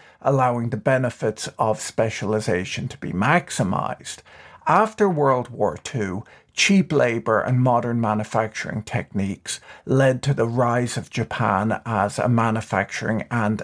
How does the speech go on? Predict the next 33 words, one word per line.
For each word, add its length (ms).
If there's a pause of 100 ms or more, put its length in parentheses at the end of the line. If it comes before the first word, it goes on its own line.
exporting 720
powerhouse. 800 (320)
I 60
made 280
a 40
video 500
on 160
that 260
topic 460
a 80
few 260
months 460
ago. 460 (440)
A 120
shift 360
to 60
manufacturing 880
in 160
China 680 (300)
began 320
to 140
really 320
build 420
momentum 680
by 200
around 500
nineteen 560
ninety-five. 1160 (440)
Asia's 460
ability 600
to 120
manufacture 920
cheaply 800